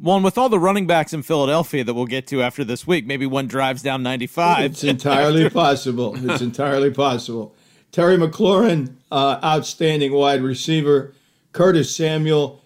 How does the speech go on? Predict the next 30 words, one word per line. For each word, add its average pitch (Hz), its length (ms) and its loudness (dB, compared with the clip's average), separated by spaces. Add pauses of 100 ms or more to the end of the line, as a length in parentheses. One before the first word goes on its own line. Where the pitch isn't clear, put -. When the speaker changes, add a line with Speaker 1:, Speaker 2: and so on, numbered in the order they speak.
(180)
Speaker 2:
adds 156 360 0
to 151 160 -2
that 139 260 0
mix. 147 460 0 (120)
Adam 156 360 0
Humphrey 151 680 -2
adds 151 320 0
to 151 120 -4
that 135 240 -2
mix. 139 340 -2 (400)
Logan 151 600 2
Thomas 147 600 -2 (440)
is 135 160 0
in 147 100 2
his, 131 300 0
in 139 260 -2
the 131 80 -2
correct 143 640 0
position 143 600 -2
at 135 220 -4
tight 139 300 0
end. 135 400 -2 (260)
That's 131 220 -4
where 147 180 4
he 135 100 4
should 143 220 -2
have 127 100 0
been 135 160 0
all 131 240 2
along, 127 600 0